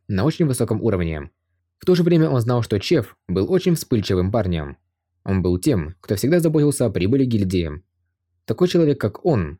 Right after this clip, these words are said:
не мог так холодно отвечать. Разве ему не нравилось что-то в Хахвамаске? Это могло означать, что чувства Чева изменились.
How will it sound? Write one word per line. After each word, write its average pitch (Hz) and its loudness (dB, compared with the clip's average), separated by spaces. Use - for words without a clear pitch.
не 90 -2
мог 175 0
так 170 -2
холодно 107 2
отвечать. 101 -2
Разве 123 2
ему 120 4
не 120 4
нравилось 180 4
что-то 147 2
в - -8
Хахвамаске? 110 0
Это 95 -4
могло 90 2
означать, 156 0
что 127 -2
чувства 107 -2
Чева 87 0
изменились. 160 0